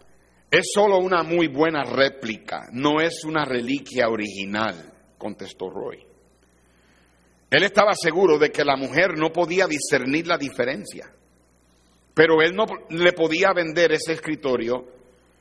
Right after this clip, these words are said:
como una reliquia porque él era un hombre cristiano honesto. "A mí no me importa eso", dijo la señora,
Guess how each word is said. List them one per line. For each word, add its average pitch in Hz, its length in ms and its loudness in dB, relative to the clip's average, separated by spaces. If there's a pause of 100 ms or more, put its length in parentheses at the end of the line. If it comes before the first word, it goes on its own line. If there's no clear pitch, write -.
(260)
como 147 220 4
una 185 240 2
reliquia 156 920 -2 (480)
porque 139 420 2
él 151 180 2
era 165 160 2
un 160 140 -2
hombre 165 300 -4
cristiano 123 680 -8 (560)
honesto. 110 500 -6 (2500)
"A 143 120 4
mí 180 100 -2
no 254 140 2
me 226 80 0
importa 190 460 4
eso", 123 420 -2
dijo 127 200 -4
la 123 120 0
señora, 110 520 -6